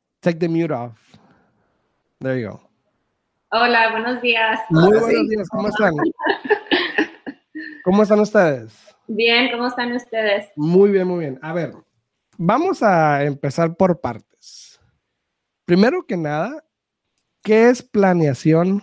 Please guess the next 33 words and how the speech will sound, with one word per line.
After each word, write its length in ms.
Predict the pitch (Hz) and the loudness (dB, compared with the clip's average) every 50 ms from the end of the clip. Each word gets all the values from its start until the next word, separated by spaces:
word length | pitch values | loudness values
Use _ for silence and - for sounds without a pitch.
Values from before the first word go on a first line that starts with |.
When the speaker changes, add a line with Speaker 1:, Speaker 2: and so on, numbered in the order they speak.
| _ _ _ | _ _ _
Speaker 1:
familiar? 560 | - - 151 147 139 123 123 127 113 110 - - | -2 0 2 2 4 2 2 0 0 -2 -4 0
¿Por 240 | 151 151 147 143 | 0 0 0 2
qué, 200 | - 185 202 202 | 2 2 2 2
por 280 | 175 - - 190 180 165 | 2 0 2 2 2 2
qué 120 | - 220 | 2 0
es 120 | 240 220 - | 0 0 -2
un 220 | 262 247 233 - | -6 -6 -6 -4
tema 320 | - 233 240 240 240 226 214 | -6 -6 -4 -4 -4 -6 -4
tan 160 | 220 196 180 | -4 -4 -2
importante? 720 | 165 151 127 139 139 131 127 - 175 180 175 185 214 208 - - - - - - | -2 -4 -2 -2 -2 0 2 2 2 2 4 2 0 0 -2 -10 -20 -12 -2 2
Me 100 | 180 185 | 4 4
imagino 420 | 202 196 190 - 277 320 359 349 | 4 2 2 2 2 2 2 0
que 80 | - 220 | -2 -4
ustedes 340 | 160 - 196 208 226 208 - | -4 -2 -2 -2 -2 0 0
han 160 | 220 208 202 | 0 0 2
visto 500 | 190 202 175 - - 208 196 170 156 - _ _ _ _ _ _ _ _ _ - | 2 0 0 0 0 0 0 0 -2 -8 _ _ _ _ _ _ _ _ _ 0
peores 360 | - 170 180 208 220 214 185 | 2 2 2 2 0 -2 -6
cosas 280 | - - 185 185 175 - | -8 -8 -8 -8 -8 -10
que 100 | - 170 | -12 -10
las 160 | 147 139 - | -10 -10 -12
que 140 | - - 135 | -8 -8 -4
yo 120 | 139 143 | 0 0
he 60 | 156 151 | 0 0
visto. 540 | 135 123 113 113 - - 156 - _ _ _ _ _ _ _ _ _ _ _ _ _ _ _ _ _ _ _ _ _ - | 0 -4 -6 -8 -10 -12 -12 -12 _ _ _ _ _ _ _ _ _ _ _ _ _ _ _ _ _ _ _ _ _ 2
Y 140 | 170 175 | 4 4
hablando 420 | 175 160 165 165 175 190 226 254 277 | 4 4 2 0 -2 -2 -4 -4 -4
de 100 | 262 208 | -6 -6
cuando 720 | - 180 165 156 151 147 151 143 139 135 131 127 127 - _ - - _ _ - | -4 -4 -4 -4 -2 -2 -2 -2 0 0 -2 -2 -4 -6 _ -20 -20 _ _ 2
una 280 | 170 180 214 247 269 | 2 4 4 4 2
familia 640 | 214 - 175 156 156 160 165 180 190 196 214 233 247 208 | 2 2 0 0 2 0 0 0 0 -2 -2 -4 -4 -8
no 260 | 170 165 156 165 160 | -6 -2 -2 -2 0
se 120 | - 180 | 0 -2
protege. 560 | 165 170 156 135 - - 123 123 - - - | -2 -2 -6 -8 -6 -8 -12 -12 -14 -18 -20